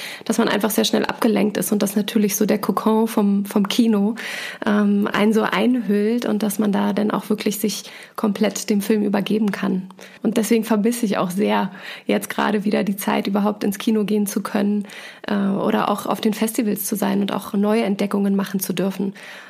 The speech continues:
Aber das ist ja hoffentlich, hoffentlich ganz bald auch wieder möglich. Wenn du jetzt so zurückschaust, gerade jetzt auf diese sehr intensive Zeit, die Kinos anzuschreiben, anzufragen, wo euer Film laufen kann,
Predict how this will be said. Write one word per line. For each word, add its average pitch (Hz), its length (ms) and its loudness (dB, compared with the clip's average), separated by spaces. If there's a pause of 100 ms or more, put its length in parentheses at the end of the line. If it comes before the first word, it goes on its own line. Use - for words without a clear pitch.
Aber 202 280 -2
das 190 160 -4
ist - 140 -10
ja 196 160 0
hoffentlich, 196 580 -2
hoffentlich 220 380 2
ganz 208 200 -2
bald 202 200 0
auch - 160 -4
wieder 202 140 0
möglich. 190 580 -2 (1200)
Wenn 214 300 2
du 269 60 2
jetzt 269 200 0
so 277 60 0
zurückschaust, 262 800 0
gerade 220 240 2
jetzt 226 260 0
auf 202 120 -4
diese 208 260 0
sehr 202 340 2
intensive 208 540 0
Zeit, 214 480 0
die 214 60 0
Kinos 208 380 -2
anzuschreiben, 208 880 0
anzufragen, 202 720 0
wo 196 220 0
euer 202 220 2
Film 202 240 0
laufen 226 320 0
kann, 226 300 0